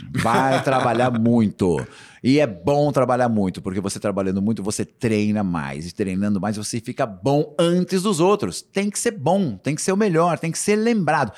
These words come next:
Na verdade, nem sempre o importante é ser o melhor. O importante é ser diferente. Então, seja bom e seja diferente. E toda vez que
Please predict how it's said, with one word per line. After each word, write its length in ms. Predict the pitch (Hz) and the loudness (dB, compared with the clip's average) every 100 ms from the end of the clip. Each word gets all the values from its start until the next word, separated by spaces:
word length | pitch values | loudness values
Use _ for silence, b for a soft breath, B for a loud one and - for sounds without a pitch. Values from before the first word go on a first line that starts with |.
| B B | B B
Na 80 | - | -4
verdade, 360 | 320 127 131 135 | -2 2 2 2
nem 100 | 147 | -2
sempre 380 | - 139 135 123 | 0 0 2 2
o 80 | |
importante 440 | 113 107 92 120 113 | 0 0 -2 -2 -4
é 40 | |
ser 160 | - 117 | -2 -2
o 40 | |
melhor. 460 | 123 110 82 73 73 | -2 0 0 -2 -4
O 100 | 90 | -4
importante 480 | 95 92 - 117 107 | -2 -6 -4 -6 -6
é 40 | |
ser 280 | - 120 135 - | -2 0 -2 -4
diferente. 960 | 113 - 175 127 90 80 - - 98 - b b | -10 -4 -2 0 -2 -2 -6 -10 -10 -20 b b
Então, 300 | 104 - 139 B B B | -6 0 -2 B B B
seja 480 | - - 131 160 226 | -8 -2 0 2 2
bom 300 | 165 170 214 - - | 2 2 0 -6 -10
e 80 | |
seja 640 | - - 107 107 87 104 - | -8 -6 -2 -2 -2 -6 -6
diferente. 760 | 98 - 104 65 82 - - B B B B 107 | -10 -6 -6 -8 -12 -12 -12 B B B B -8
E 80 | |
toda 340 | - - 208 190 | -8 0 2 2
vez 180 | 180 - | 0 2
que 240 | 147 | 2